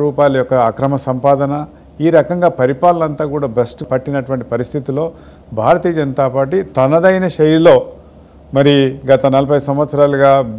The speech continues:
భారతీయ జనతా పార్టీకి ప్రజల, ప్రజల యొక్క విశ్వాసం చూరగొన్నటువంటి విషయాన్ని ఈ సందర్భంగా తెలియజేస్తూ, మరి గతంలో భారతీయ జనతా పార్టీ ఆల్టర్నేటివ్ పార్టీగా లేకుండే కాబట్టి మనము ఒక పోరాటం చేసే పార్టీగానే ఉన్నాం.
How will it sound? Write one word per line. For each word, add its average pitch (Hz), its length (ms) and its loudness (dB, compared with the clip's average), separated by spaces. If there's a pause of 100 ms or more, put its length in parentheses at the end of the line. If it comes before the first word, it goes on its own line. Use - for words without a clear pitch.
(160)
భారతీయ 139 280 2
జనతా 135 300 -2
పార్టీకి 131 340 -4
ప్రజల, 170 680 4 (540)
ప్రజల 151 300 6
యొక్క 165 460 6
విశ్వాసం 151 720 0 (300)
చూరగొన్నటువంటి 139 960 -2 (320)
విషయాన్ని 147 360 0
ఈ - 20 -6
సందర్భంగా 131 540 -2
తెలియజేస్తూ, 131 600 -6 (680)
మరి 123 380 -2
గతంలో 180 600 2 (140)
భారతీయ 147 400 2
జనతా 156 260 -2
పార్టీ 156 300 -4
ఆల్టర్నేటివ్ 165 800 0
పార్టీగా 147 300 0
లేకుండే 147 480 0
కాబట్టి 135 520 0 (460)
మనము 143 320 0
ఒక 135 80 2 (140)
పోరాటం 165 440 2
చేసే 151 180 -4
పార్టీగానే 139 540 0
ఉన్నాం. 117 320 -4